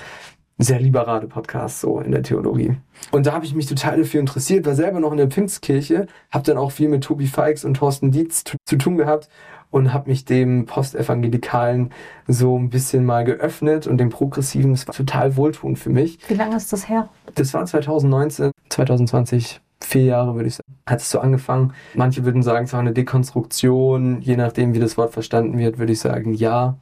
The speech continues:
Speaker 1: oder nein. Aber auf jeden Fall habe ich mich dann so ein bisschen geweitet im Glauben, in der Theologie, in meinem Gottesbild. Und das war total wohltuend und kam dann zu und Marburg eben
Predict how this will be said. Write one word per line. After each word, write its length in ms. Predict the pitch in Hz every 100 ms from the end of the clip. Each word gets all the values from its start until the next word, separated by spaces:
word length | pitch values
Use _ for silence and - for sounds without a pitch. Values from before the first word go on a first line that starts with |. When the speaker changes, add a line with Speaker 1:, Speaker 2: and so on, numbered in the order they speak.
| _
Speaker 1:
oder 240 | 123 110 110
nein. 380 | 113 120 127 131 - -
Aber 540 | - 131 139 127 123 -
auf 120 | 135
jeden 180 | 123 120
Fall 280 | - 117 117
habe 120 | 120
ich 120 | -
mich 120 | 127
dann 160 | - 117
so 60 |
ein 100 | 117
bisschen 240 | 113 - 113
geweitet 420 | 110 - - 131
im 240 | 131 120 - - - _
Glauben, 340 | 139 156 165
in 100 | 139
der 80 | 131
Theologie, 580 | 120 127 123 120 120 135
in 80 | 123
meinem 180 | 117 120
Gottesbild. 640 | 117 - - 131 120 117 - - - - _
Und 680 | 120 120 117 117 113 - -
das 160 | 127 -
war 60 |
total 380 | 226 117 123 113
wohltuend 460 | 120 113 117 120 113
und 100 | 117
kam 200 | 117 113
dann 160 | 110
zu 120 | 110 117
und 140 | 110
Marburg 380 | 113 113 113 110
eben 320 | 113 113 113